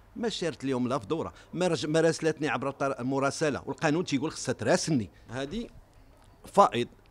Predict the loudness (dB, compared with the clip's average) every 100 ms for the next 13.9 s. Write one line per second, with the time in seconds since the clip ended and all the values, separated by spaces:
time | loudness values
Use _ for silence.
0 | -20 -20 -6 -2 0 0 2 2 4 4
1 | 2 0 -2 -4 -6 -6 -6 -6 -6 -6
2 | -4 -4 -6 -8 -10 -12 -4 -4 -2 0
3 | 0 0 -4 -4 -4 -6 -4 -4 -2 0
4 | 2 0 -2 -6 -6 -6 -6 -8 -12 -18
5 | -14 -8 -6 -6 -8 -8 -8 -6 -6 -4
6 | -4 -4 -4 -4 -6 -4 -4 -6 -6 -6
7 | -8 -8 -10 -10 -12 -10 -6 -8 -8 -18
8 | -20 -16 -8 -6 -4 -4 -4 -4 -4 -4
9 | -4 -6 -4 -6 -6 -6 -4 -4 -4 -4
10 | -2 -4 -6 -4 0 0 -2 -20 -4 0
11 | 2 0 -2 -2 -2 -4 -4 -4 -6 -6
12 | -8 -6 -8 -10 -18 -20 -20 -16 0 6
13 | 6 6 8 6 8 6 6 4